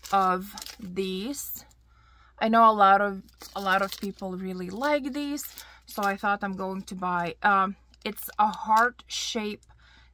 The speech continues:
tag that says "Handmade with Love." It's like a charm, and I absolutely adore these.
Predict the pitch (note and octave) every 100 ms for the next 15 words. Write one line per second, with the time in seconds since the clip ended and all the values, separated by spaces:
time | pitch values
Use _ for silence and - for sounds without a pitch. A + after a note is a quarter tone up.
0 | - A#3+ A3 A3 G3 G3+ F#3+ - _ G3
1 | G3+ G3+ G#3 G3 G3 F#3+ F#3+ F#3+ F#3+ G#3+
2 | C#4 C#4+ - _ - - _ - B3 A3
3 | A#3 - - G#3 G#3+ A#3 C#4 E4 E4 -
4 | _ _ _ - _ _ _ _ - _
5 | _ _ _ _ _ _ _ _ - G#3
6 | G#3+ G#3 G3 G#3 G3+ - - A3 G3 G#3+
7 | G3+ - F#3+ F#3 F3+ F3+ F3 D3+ C#3 -
8 | -